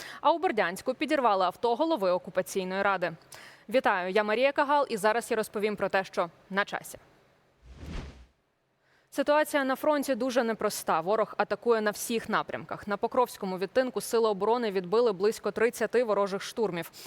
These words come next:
На Лиманському росіяни намагались вклинитись в нашу оборону поблизу Греківки, Новоєгорівки та Зеленого Гаю.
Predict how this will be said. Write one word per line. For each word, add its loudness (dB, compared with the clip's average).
На 2
Лиманському -2
росіяни -2
намагались 0
вклинитись 0
в -6
нашу -4
оборону 0
поблизу -2
Греківки, 0
Новоєгорівки 0
та 2
Зеленого -2
Гаю. 0